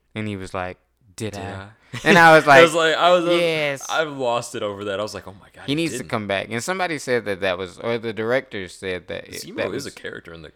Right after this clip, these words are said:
Speaker 2: like, a reoccurring villain.
Speaker 1: Yeah,
Speaker 2: So,
Speaker 1: yeah,
Speaker 2: like,
Speaker 1: and
Speaker 2: he
Speaker 1: he's got the
Speaker 2: should
Speaker 1: mask, purple mask and
Speaker 2: Yeah.
Speaker 1: shit. Somebody was saying, or the director said that it was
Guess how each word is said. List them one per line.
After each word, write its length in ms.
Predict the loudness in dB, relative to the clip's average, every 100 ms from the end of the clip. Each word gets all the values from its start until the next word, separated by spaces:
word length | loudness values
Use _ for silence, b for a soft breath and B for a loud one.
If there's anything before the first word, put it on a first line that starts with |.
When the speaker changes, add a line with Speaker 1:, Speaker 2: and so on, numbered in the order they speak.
| -16
Speaker 2:
like, 160 | -14 -12
a 80 |
reoccurring 600 | -10 -10 -10 -6 -6 -8 -12
villain. 180 | -8 -4
Speaker 1:
Yeah, 120 | -4
Speaker 2:
So, 40 |
Speaker 1:
yeah, 100 | -2 -4
Speaker 2:
like, 80 |
Speaker 1:
and 100 | -6
Speaker 2:
he 60 | -8
Speaker 1:
he's 100 | -2
got 120 | -2 -2
the 60 |
Speaker 2:
should 60 | -6
Speaker 1:
mask, 400 | -6 -8 -10 -10
purple 200 | -10 -8
mask 260 | -10 -8
and 140 | -6 -6
Speaker 2:
Yeah. 60 |
Speaker 1:
shit. 200 | -6 -8 -8 B B
Somebody 340 | -4 -2 0
was 140 | -2
saying, 480 | -2 -4 -6 -10 -16 -20 _ -2
or 220 | 0 0
the 100 | -2
director 460 | -2 -2 -2 -8
said 320 | -8 -4 -4 -4
that 200 | -6 -6
it 160 | -8
was 440 | -8 -10 -12 -18